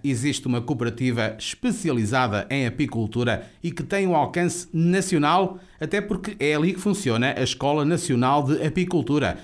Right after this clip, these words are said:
Falo-lhe da Lausanne Mel. Convido a si a visitar o site ou o Facebook da Lausanne Mel, onde encontra todas as novidades relacionadas com o mundo apícola.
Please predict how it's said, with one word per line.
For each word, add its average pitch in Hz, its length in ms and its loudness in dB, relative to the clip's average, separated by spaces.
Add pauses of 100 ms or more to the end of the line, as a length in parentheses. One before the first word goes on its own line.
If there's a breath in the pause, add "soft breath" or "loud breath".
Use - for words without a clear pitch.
(120)
Falo-lhe 170 480 2
da 165 420 2
Lausanne 170 560 2
Mel. 73 520 -2
Convido 101 500 -2
a 85 80 -2
si 202 520 0 (100)
a 120 160 0
visitar 123 480 2
o 90 60 -2
site 156 520 -2
ou 175 160 2
o 123 60 0
Facebook 104 520 -2
da 104 200 0
Lausanne 113 480 2
Mel, 131 320 2 (120)
onde 185 220 0
encontra 175 400 0
todas 175 880 -4
as 131 140 -2
novidades 127 640 0
relacionadas 123 600 0
com 117 140 0
o 110 40 4
mundo 120 240 2
apícola. 113 500 -2